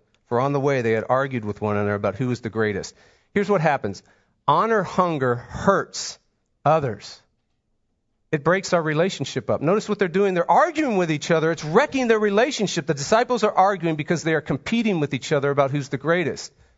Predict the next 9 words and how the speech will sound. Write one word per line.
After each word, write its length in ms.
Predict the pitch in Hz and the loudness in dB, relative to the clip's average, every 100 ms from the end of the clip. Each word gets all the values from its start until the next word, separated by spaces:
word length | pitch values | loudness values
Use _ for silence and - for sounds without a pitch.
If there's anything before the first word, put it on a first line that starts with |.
| _ _ _ _ _ _ _ _ - | _ _ _ _ _ _ _ _ -4
In 140 | 160 170 | -2 2
order 320 | 175 240 240 | 2 4 2
to 140 | 190 | -4
secure, 840 | - 156 - - 208 180 107 92 - _ _ _ _ _ _ _ - | -4 -6 -6 -2 0 2 -2 -4 -14 _ _ _ _ _ _ _ -8
to 80 | 139 | -6
struggle 720 | - - 175 185 214 208 196 | -6 -8 -2 4 4 4 0
to 140 | 196 | 0
gain 480 | 135 156 170 156 131 | -2 -2 0 -2 -2
worth 440 | 139 165 165 - | 0 0 0 -8